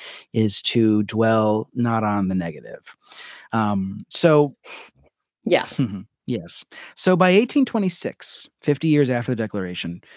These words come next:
Speaker 1: Jefferson is eighty-three, Adams is ninety. So there's seven years between the two men.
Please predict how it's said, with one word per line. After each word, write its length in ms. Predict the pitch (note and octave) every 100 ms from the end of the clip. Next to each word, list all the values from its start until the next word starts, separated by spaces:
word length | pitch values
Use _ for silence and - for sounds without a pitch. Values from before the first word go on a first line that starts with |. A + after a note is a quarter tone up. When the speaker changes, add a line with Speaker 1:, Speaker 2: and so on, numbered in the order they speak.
| - -
Speaker 1:
Jefferson 500 | D3+ D3+ E3+ - D3+
is 140 | B2+
eighty-three, 640 | A#2+ A#2+ C#3+ - G#2 F#2 G#2+ _ _ _ _ _ _ _ _ -
Adams 320 | A#2+ A#2+ G#2+
is 140 | G2
ninety. 600 | G#2 G2 F#2+ F2 G1+ - _ -
So 140 | G#2+
there's 120 | G2+
seven 340 | - A#2+ A2+ G#2+
years 260 | G#2 G2+
between 320 | - - G2+
the 80 | F2+
two 180 | - F#2+
men. 320 | E2+ A#1 G1+